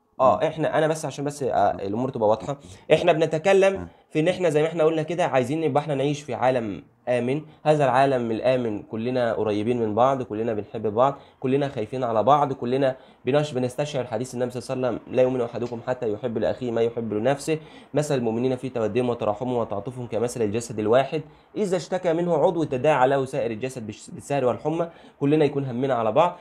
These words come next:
Speaker 1: حتى المختلف معانا في الدين، آه، بنكون همنا عليه وخايفين عليه، وبنقدم له المعروف، لأن هو دين، آه، دين الإسلام بيأمر بذلك،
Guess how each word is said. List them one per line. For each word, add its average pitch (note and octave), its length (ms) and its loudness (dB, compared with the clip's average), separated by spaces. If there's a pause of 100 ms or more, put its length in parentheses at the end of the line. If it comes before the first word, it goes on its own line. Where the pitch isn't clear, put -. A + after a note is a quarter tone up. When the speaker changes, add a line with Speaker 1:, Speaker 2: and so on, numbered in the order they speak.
(120)
Speaker 1:
حتى E3+ 340 -4
المختلف C3+ 500 -4
معانا A#2+ 300 -2
في A2+ 120 -10
الدين، A#2 400 -4 (120)
آه، F#2 320 2
بنكون A#2 460 -2
همنا A#2+ 260 0
عليه G#2+ 240 0
وخايفين B2 420 -4
عليه، A2+ 300 0 (280)
وبنقدم A#2 600 2
له A#2+ 220 2
المعروف، A2+ 480 0
لأن A#2+ 240 -2
هو A#2 160 2
دين، C#3 200 0 (100)
آه، G#2+ 100 0
دين B2+ 180 0
الإسلام B2+ 400 -2
بيأمر A2 380 2
بذلك، A2+ 540 0